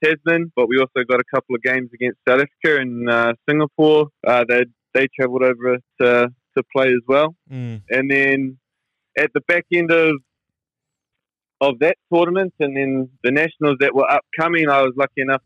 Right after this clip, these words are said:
Speaker 1: to get a phone call from, uh, Peter McIntyre to, uh, ask if I would like to represent the New Zealand men's going to Wollongong in two thousand and nine. And
Speaker 2: Wow.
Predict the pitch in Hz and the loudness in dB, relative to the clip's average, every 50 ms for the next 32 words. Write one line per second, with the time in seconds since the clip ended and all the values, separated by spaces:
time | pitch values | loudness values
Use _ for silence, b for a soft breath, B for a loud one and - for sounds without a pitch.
0 | _ - 135 120 139 131 131 123 - 147 151 151 151 - 151 147 - - 135 131 | _ -8 -6 -2 0 -2 -2 -2 -2 -2 -2 -2 -2 -2 -2 -2 0 0 2 2
1 | 135 131 131 131 131 131 127 - _ - 147 139 135 135 151 160 160 - 175 165 | 2 0 0 0 2 2 0 0 _ -2 -2 -2 0 0 -2 -4 -2 -4 -6 -6
2 | - - 165 156 147 143 135 127 123 _ _ _ - 139 135 131 131 131 131 131 | -2 0 2 2 4 2 2 0 -4 _ _ _ 0 2 2 4 4 4 4 4
3 | 131 127 127 127 127 120 127 _ - - 143 147 143 - _ - 143 - 139 135 | 4 4 4 4 2 0 -2 _ -4 -2 0 0 -2 -4 _ -12 -8 -4 0 0
4 | 135 131 127 131 139 139 _ - 127 127 143 135 - 135 127 131 139 139 135 _ | 0 0 0 0 -2 -2 _ -6 -4 -4 -4 -4 -4 -6 -4 -2 -2 -2 -4 _
5 | _ _ _ _ _ _ - - 135 135 135 135 135 135 131 127 143 147 147 147 | _ _ _ _ _ _ 0 2 2 4 4 2 2 -2 -2 0 0 0 0 0
6 | 143 147 156 165 165 170 160 - - - 147 147 147 147 147 147 - - - 143 | 0 0 -2 -2 -2 -4 -8 -10 -4 -2 0 0 0 -2 -4 -6 -6 -2 0 2
7 | 139 139 135 151 160 165 170 156 165 160 156 156 147 143 _ - 147 143 147 - | 2 2 2 2 0 0 2 2 2 2 0 -2 -6 -12 _ -4 -4 -4 -2 -2
8 | - 156 147 - - 156 156 156 147 143 151 147 147 147 147 147 143 _ _ _ | -2 -4 -2 0 0 2 2 2 0 -2 -2 -2 -2 -2 -4 -6 -10 _ _ _
9 | _ _ _ _ - 135 147 165 180 185 185 175 156 139 135 135 127 120 _ _ | _ _ _ _ -6 -2 0 0 2 2 2 0 0 0 -2 -2 -6 -8 _ _
10 | _ _ _ 110 101 101 98 95 95 95 | _ _ _ -20 -18 -16 -14 -14 -14 -16